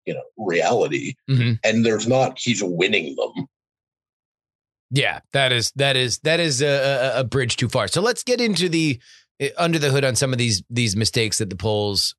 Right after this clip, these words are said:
Speaker 2: are making, because that's, uh, the, the, the kind of constant refrain. And even when you listen to pollsters try to talk about this, or, or the poll specific media try to discuss, like, "Okay, well, if something's wrong, then what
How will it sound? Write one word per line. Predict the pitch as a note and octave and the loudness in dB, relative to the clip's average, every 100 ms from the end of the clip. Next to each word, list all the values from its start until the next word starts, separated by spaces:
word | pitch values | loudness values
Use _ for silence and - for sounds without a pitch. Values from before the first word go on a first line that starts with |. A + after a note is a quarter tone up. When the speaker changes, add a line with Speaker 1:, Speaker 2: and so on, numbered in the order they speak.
| - | -6
Speaker 2:
are | A2 G#2 | -4 -2
making, | E3 F#3+ B2+ A#2 | 0 0 -2 -2
because | A2 A#2 A2 | -2 -2 0
that's, | B2 C3 - - - - - _ _ - | 0 0 -4 -8 -18 -20 -20 _ _ -14
uh, | A2+ B2 A2 B2 | -14 -14 -18 -10
the, | C3+ C3+ A#2+ | -2 0 2
the, | B2 A#2 | 0 0
the | G#2+ A#2+ | -2 -2
kind | C#3 | 0
of | A2+ | -2
constant | - C#3+ D3+ - B2+ | 0 0 0 -2 -4
refrain. | A2 - D#3 B2+ A#2 | -4 -2 0 0 0
And | A2+ | 0
even | C3 B2+ | 0 0
when | A#2+ | 0
you | A#2 A2+ F#2 | 0 -2 -4
listen | A2 D3 C#3+ B2 A2+ | -2 0 0 0 -2
to | - A#2+ A2 G#2+ G#2 _ _ _ - | 0 0 0 -4 -6 _ _ _ -4
pollsters | B2+ B2 - A#2 G#2+ | -2 0 0 0 0
try | - G#2+ | 0 -2
to | |
talk | G2 D3+ | 0 -2
about | C3+ B2 | 0 0
this, | A#2 | 0
or, | A2 A2 A2 | 0 0 0
or | A2+ G#2+ | -2 0
the | G2+ | -2
poll | - A#2 A2 G#2+ - - - | -2 -2 0 -2 -6 -18 -12
specific | - - A2 A2+ F2+ | -8 -2 -2 -2 -2
media | A#2 D3+ C#3 A#2 G#2+ G#2 | 0 0 2 2 0 -2
try | - A#2 G#2+ | -2 -2 0
to | |
discuss, | G#2 G#2 - A2 G#2 | -2 -2 0 0 0
like, | A2 G2+ - | -2 -2 -4
"Okay, | A3+ G#3+ C3 - - - - - | -2 0 -2 -4 -16 -20 -14 -4
well, | F3 F3 | -2 -2
if | F#3+ C#3 - - | -4 -6 -14 -8
something's | D3 B3 C4 A3+ D#3+ A#2+ - | -2 0 2 0 0 -4 -4
wrong, | F3+ F3 B2 A#2 | -2 0 -2 -2
then | C3 B2+ | -4 -2
what | C3+ G#3+ | -2 -2